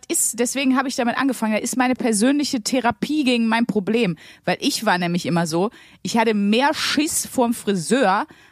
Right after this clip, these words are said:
als zum Beispiel andere Leute oder ich selber vor Zahnarzt oder Frauenarzt oder so. Ich find Friseur das Allerunangenehmste, war ja auch dieser schlimme Moment.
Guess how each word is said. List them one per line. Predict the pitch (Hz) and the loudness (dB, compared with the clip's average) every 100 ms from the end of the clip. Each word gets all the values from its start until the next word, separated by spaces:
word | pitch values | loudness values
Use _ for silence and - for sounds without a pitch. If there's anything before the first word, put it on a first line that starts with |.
| - | -4
als | 190 - | -2 -2
zum | - 247 | -2 0
Beispiel | 226 247 - 226 220 - | 0 0 -2 -2 -2 0
andere | 226 247 226 | 0 0 0
Leute | 220 226 240 | 0 0 0
oder | 196 208 190 | 0 0 0
ich | 208 - | -4 -2
selber | 202 226 220 | 0 2 0
vor | - 208 208 | 0 -4 -4
Zahnarzt | - 233 240 233 233 - | 0 0 0 -2 -2 0
oder | 196 | -2
Frauenarzt | 190 - 220 208 147 117 127 120 | -2 0 2 2 2 0 0 0
oder | 135 | 0
so. | 135 | 0
Ich | 147 | 0
find | 269 254 | 0 0
Friseur | - 226 175 262 | 0 0 4 2
das | 254 254 | 2 0
Allerunangenehmste, | 220 226 220 190 165 180 - 190 | -2 0 0 -2 -2 -6 -2 0
war | |
ja | 247 240 | 0 0
auch | - | -4
dieser | 233 233 | -6 -4
schlimme | 226 - - 254 320 320 | -4 -4 -2 -2 0 -2
Moment. | 285 254 233 175 | 0 0 0 -2